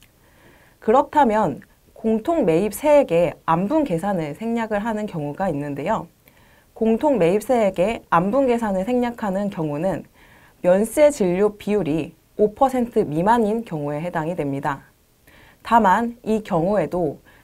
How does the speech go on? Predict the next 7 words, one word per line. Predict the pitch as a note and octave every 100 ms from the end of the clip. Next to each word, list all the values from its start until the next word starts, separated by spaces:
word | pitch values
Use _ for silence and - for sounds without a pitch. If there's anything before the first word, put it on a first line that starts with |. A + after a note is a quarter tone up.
| _
공통 | - A3 A#3 D4+ G#3
매입 | F3 G3+
세액이 | G3+ C#4 B3+ B3+ B3+ B3+ -
오백만 | F3 A#3 C4+ C4 A3+
원 | A3 -
이상인 | C#3+ F3+ F3 F#3
경우에는 | E3 D#3+ C#3+ C#3 F3+